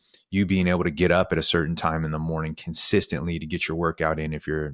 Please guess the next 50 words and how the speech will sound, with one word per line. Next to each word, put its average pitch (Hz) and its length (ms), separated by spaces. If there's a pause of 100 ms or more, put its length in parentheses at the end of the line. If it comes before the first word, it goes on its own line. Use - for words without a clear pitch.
you 82 80
know, 73 300
a 87 60
morning 80 300
workout 78 420
person. 80 280
Like, 78 140 (400)
that's 87 240
the, 87 380
the 87 160
reason 87 320
of 82 120
why 90 200
you'll 85 160
think 85 360 (180)
two, 92 280
three, 87 300
four 90 260
steps - 320
ahead 85 240
and 82 100
plan 87 240
your 80 120
week 85 260
out 80 280 (180)
from 87 180
a 85 40
nutritional 85 520
standpoint, 80 600
so - 120
you're 82 60
not 82 180
making 80 300
last 80 280
minute 78 220
decisions. 80 640 (320)
It's 90 140
the 87 80
reason 90 320
why 90 320
of 82 200
when 82 280
you're 82 100
trying 87 320
to 82 240
accumulate 85 460
a 80 80
specific 87 440
step - 320
count, 82 360